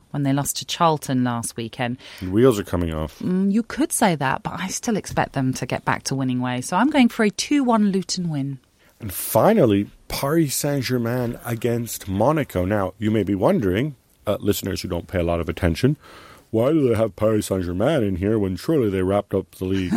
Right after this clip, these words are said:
Speaker 2: a long
Speaker 1: <laughs>
Speaker 2: time ago?
Speaker 1: I know.
Speaker 2: Uh, they should have, but they didn't, because, of course, last weekend they were beaten five one by Lille.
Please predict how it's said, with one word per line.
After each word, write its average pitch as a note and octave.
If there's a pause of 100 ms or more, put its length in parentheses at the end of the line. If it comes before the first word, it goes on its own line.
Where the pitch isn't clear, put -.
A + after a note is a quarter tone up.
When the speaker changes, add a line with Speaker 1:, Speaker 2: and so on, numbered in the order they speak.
(120)
Speaker 2:
a F#2+
long F#2+
Speaker 1:
<laughs> -
Speaker 2:
time C#3+
ago? E2
Speaker 1:
I - (140)
know. E4+ (100)
Speaker 2:
Uh, A2 (540)
they A2+
should A3
have, D#2+ (400)
but G2+
they G2
didn't, G2
because, F2
of F2
course, F#2
last G#2
weekend G#2 (100)
they F#2
were E2
beaten E2+
five F#2+
one F2 (140)
by E2+
Lille. G2+